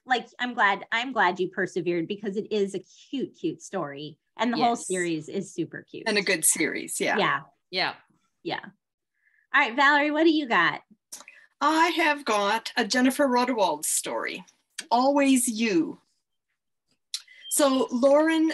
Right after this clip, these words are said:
Speaker 3: takes a job at a resort at Lake Tahoe. You're laughing. How come?
Speaker 1: Can
Speaker 3: Is it
Speaker 1: you
Speaker 3: on
Speaker 1: hear
Speaker 3: your
Speaker 1: my
Speaker 3: list?
Speaker 1: fire alarm?
Speaker 3: Oh, can
Speaker 1: I
Speaker 3: now.
Speaker 1: think the,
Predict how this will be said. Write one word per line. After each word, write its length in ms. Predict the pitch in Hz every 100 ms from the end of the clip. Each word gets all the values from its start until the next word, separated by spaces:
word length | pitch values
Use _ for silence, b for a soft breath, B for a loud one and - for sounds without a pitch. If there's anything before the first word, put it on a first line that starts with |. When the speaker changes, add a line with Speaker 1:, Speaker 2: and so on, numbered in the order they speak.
| -
Speaker 3:
takes 300 | - 277 277
a 60 | 285
job 440 | 226 208 196 190 -
at 320 | 208 202 180 -
a 80 |
resort 460 | 220 220 214 226 240
at 220 | 196 180
Lake 180 | 185 185
Tahoe. 640 | - 190 185 190 - 196 180 _ _ _ _ _ _ _ -
You're 160 | 240
laughing. 440 | 214 202 208 - 170
How 100 | 190
come? 360 | - - 196 - _ _
Speaker 1:
Can 120 | 440 381
Speaker 3:
Is 60 |
it 40 | 359
Speaker 1:
you 40 |
Speaker 3:
on 60 | 339
Speaker 1:
hear 100 | 381
Speaker 3:
your 120 | -
Speaker 1:
my 40 | 339
Speaker 3:
list? 140 | -
Speaker 1:
fire 180 | 269 294
alarm? 340 | 302 320 349 330 _ _ _ _ _ _ _ _ _ _ _ _ _
Speaker 3:
Oh, 180 | 269 277 -
can 220 | - 233
Speaker 1:
I 20 | 220
Speaker 3:
now. 160 | 349 -
Speaker 1:
think 200 | 392 349 -
the, 180 | 349